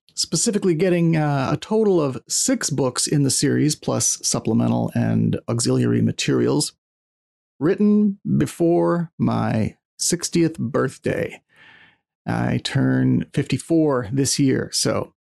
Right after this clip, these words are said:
tick tock. Right now,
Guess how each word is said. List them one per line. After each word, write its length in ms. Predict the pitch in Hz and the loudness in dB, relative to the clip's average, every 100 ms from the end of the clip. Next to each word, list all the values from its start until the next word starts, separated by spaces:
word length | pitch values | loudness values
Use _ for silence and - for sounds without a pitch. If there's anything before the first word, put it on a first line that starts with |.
| - | -6
tick 200 | 175 175 | -6 -2
tock. 340 | 214 156 - _ _ - - - _ _ _ _ _ _ _ - | -2 -2 -6 _ _ -20 -20 -20 _ _ _ _ _ _ _ -4
Right 220 | 156 180 | -2 0
now, 420 | 185 214 196 165 | 2 2 2 0